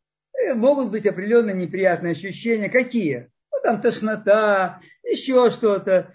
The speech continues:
Как правило, других обычно не бывает. Вот. Значит, теперь, если мы, давайте, да, сейчас поговорим, что мы хотя бы успели разобрать всё-таки с печенью,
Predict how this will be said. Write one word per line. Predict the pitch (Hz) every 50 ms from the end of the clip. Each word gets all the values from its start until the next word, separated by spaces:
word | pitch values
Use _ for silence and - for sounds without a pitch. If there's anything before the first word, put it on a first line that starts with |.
| _ _ _
Как | - - 214
правило, | 202 277 285 285 269 262 247
других | 208 240 247 208 226 254 214 208
обычно | 208 208 180 220 214 - - 196 196
не | 208 214 226 226 214
бывает. | 170 175 180 175 180 180 165 143 131 117 110 113 _ _ _ _ _ _ _ _ _ _ _ _ _ -
Вот. | 160 151 160 151 131 110 - - _ _ _ _ _ _ _
Значит, | 240 226 208 247 233 202
теперь, | 254 247 247 269 285 262 226 196 - - _ _ _ _ _ _
если | 190 220 233 226 233 240
мы, | 220 233 247 247 247 - - - _ _
давайте, | - 170 214 208 214 196 160 165 180
да, | 160 180 185 170 143
сейчас | - 175 147
поговорим, | - 190 165 170 185 202 220 240 233
что | - 185 180
мы | 185 175
хотя | - 180 175 - 220 208
бы | 175 170
успели | 170 - - 196 185 175 160 147 143 - _ _ _ _ _
разобрать | 165 160 151 185 175 165 180 185 175 175
всё-таки | 180 160 151 147 143 170
с | 147 -
печенью, | - 190 165 143 - - - 127 127 127 127 -